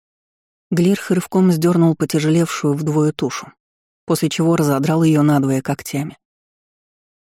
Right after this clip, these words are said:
Хвост высек нужный орган, воткнулся в него и положил рядом со мной на землю. Оставалось только впиться зубами в сочащийся кровью кусок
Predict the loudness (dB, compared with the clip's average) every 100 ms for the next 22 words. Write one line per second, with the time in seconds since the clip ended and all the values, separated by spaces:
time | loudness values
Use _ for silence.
0 | _ -6 -2 0 0 0 0 0 2 2
1 | 4 2 2 2 0 0 -2 0 0 0
2 | 0 0 2 0 0 0 0 2 2 2
3 | 0 0 0 2 2 2 0 0 -4 -8
4 | -20 _ _ _ _ _ _ -4 -2 0
5 | 2 0 0 0 -2 -2 -4 -2 0 0
6 | 2 2 0 -2 -4 -2 -2 -2 -4 -4
7 | -6 -2 0 0 -2 -4 -6 -8 -12 -20